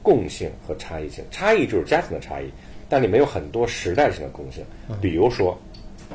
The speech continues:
Speaker 1: 几乎百分之九十的家庭都是离异家庭。
Speaker 2: 嗯。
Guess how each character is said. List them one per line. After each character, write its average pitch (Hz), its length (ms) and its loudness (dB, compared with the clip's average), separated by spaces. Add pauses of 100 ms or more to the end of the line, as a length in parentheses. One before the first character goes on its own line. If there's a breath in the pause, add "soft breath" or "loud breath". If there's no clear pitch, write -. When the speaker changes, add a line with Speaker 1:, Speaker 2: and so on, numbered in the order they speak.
(180)
Speaker 1:
几 185 240 -2
乎 165 200 0
百 151 220 2
分 80 80 -6
之 107 180 0
九 65 140 -4
十 - 80 -12
的 87 60 -8
家 82 240 -4
庭 - 100 -10 (120)
都 95 100 -2
是 87 100 -6
离 73 240 -12
异 - 20 -12
家 65 120 -12 (100)
庭。 - 80 -16 (680)
Speaker 2:
嗯。 110 160 -4